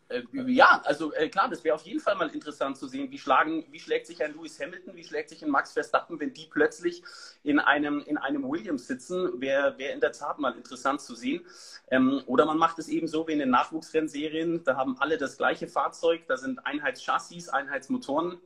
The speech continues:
ähm, die da zur Verfügung gestellt werden. Und auch da hat man dann zumindest, was das Material angeht, doch ein bisschen mehr Chancengleichheit.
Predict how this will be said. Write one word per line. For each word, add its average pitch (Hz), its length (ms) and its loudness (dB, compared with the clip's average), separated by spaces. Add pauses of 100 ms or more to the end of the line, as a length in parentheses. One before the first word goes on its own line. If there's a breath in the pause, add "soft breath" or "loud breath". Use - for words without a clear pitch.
(120)
ähm, 151 340 2 (460 loud breath)
die 139 60 -4
da 143 120 4
zur 139 140 -6
Verfügung 156 340 -2
gestellt 143 400 -2
werden. 151 320 4
Und - 180 -2
auch 127 180 6
da 120 260 6
hat - 120 -2
man 147 120 -4
dann 135 160 0
zumindest, 156 480 -4
was 127 140 2
das - 120 -16
Material 123 560 2
angeht, 131 380 -2
doch 131 140 -2
ein 131 80 -8
bisschen 139 340 -2
mehr 127 140 4
Chancengleichheit. - 640 -4